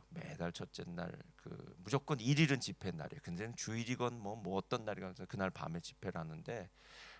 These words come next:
큰 그, 우리 여기 같은 웨어하우스겠죠. 한 만 명 정도 들어가는 웨어하우스에 한 만 명이 매달마다 모이더라고요. 그러니까 어마어마하게 영향력 있는 목사님이 되었어요. 아,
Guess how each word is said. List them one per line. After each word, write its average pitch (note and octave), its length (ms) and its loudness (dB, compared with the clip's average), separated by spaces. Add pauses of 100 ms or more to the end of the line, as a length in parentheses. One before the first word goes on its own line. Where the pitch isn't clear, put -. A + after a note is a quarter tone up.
큰 C3+ 960 -2 (180)
그, - 480 -6 (920)
우리 F2+ 160 -6
여기 F#2+ 140 2
같은 A2 220 -2
웨어하우스겠죠. F#2 800 0
한 E2+ 120 -4 (480)
만 A#2 280 2
명 D3 200 6
정도 G2+ 320 -2
들어가는 E2 360 -8
웨어하우스에 E2 480 -2
한 F2+ 120 -6
만 D#2 280 -4
명이 G2+ 280 0 (380)
매달마다 E2+ 600 -4 (100)
모이더라고요. - 560 -6 (100)
그러니까 F2 320 -4 (480)
어마어마하게 G2+ 1080 6
영향력 F2+ 520 0
있는 D#2 140 -8 (100)
목사님이 - 540 -8
되었어요. - 380 -8 (1800)
아, - 180 0